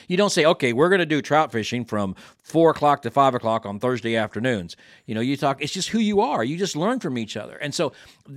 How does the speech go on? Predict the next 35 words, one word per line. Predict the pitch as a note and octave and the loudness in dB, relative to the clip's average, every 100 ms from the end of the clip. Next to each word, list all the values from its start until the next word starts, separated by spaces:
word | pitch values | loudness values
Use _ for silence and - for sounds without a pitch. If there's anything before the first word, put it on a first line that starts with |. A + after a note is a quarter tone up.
| D#3 | -14
it's | E3+ D#3 D#3 E3 | -10 -6 -4 -2
all | E3+ G#3+ | 0 0
about | G3 F#3 D3+ | 2 0 -2
the | |
gospel. | B2+ C#3 E3+ - C3 | -6 -2 -2 -2 -6
It's | C#3 | -6
all | D#3+ | -6
about | F#3 D#3 - | -4 -6 -8
Christ, | - E3+ F3+ - | -8 -4 -4 -4
and | C3 | -6
it's | D#3+ | -6
all | F3+ | -4
about | F#3 - | -4 -4
trying | D#3+ E3+ | -6 -4
to | D#3+ | -4
find, | D3+ C#3+ B2+ - - - | -4 -4 -4 -10 -20 -16
uh, | A#2 | -12
some | - C3 | -8 -4
time | E3 D#3 C3+ | 0 0 -2
to | |
be | A2+ C#3+ | 0 2
with, | F#3+ E3 - | 2 0 -4
uh, | A#2+ A2 | -12 -10
if | G#2+ | -4
you're | C#3+ B2+ | 0 0
a | G#2 | 0
pastor, | - C3+ C#3+ - | -2 -2 -2 -4
to | D3+ | -6
be | B2+ F#3+ | -2 0
with | D#3+ | 0
another | C#3+ C#3+ D#3+ | -2 -2 -2
guy | B2 C3 D3+ | -2 -4 -4
in | D#3+ C#3+ | -4 -4
your | B2+ | -6
church | - D#3+ D#3+ D#3 | -4 -4 -4 -6